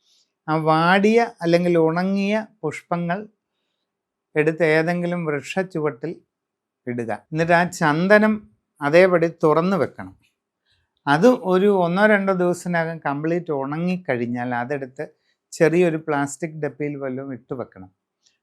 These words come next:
അതിനും പിന്നീട് ഉപയോഗമൊന്നും വരില്ല, കാരണം ഇങ്ങനെ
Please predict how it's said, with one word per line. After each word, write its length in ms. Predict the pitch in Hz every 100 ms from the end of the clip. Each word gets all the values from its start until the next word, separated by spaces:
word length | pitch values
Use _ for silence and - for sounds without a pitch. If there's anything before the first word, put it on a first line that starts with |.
| -
അതിനും 300 | 123 139 185 175
പിന്നീട് 360 | 151 151 175 190 160
ഉപയോഗമൊന്നും 540 | 160 180 196 202 202 180
വരില്ല, 320 | 160 185 120 135 - _ _ _ _ _ _ _
കാരണം 320 | 147 151 185 185
ഇങ്ങനെ 200 | 180 190